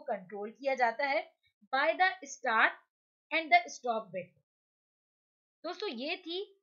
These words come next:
asynchronous ट्रांसमिशन की वर्किंग। आइए इसके एडवांटेजेस और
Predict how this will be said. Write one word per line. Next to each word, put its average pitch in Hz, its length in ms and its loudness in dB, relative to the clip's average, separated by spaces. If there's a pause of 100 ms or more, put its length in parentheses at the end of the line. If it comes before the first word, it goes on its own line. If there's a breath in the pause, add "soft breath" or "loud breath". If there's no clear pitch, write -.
(140)
asynchronous 285 720 -6
ट्रांसमिशन 233 580 -6
की 285 140 -10
वर्किंग। 202 400 -8 (420)
आइए 349 400 -4
इसके 247 320 -4
एडवांटेजेस 214 800 -6 (320)
और 311 80 0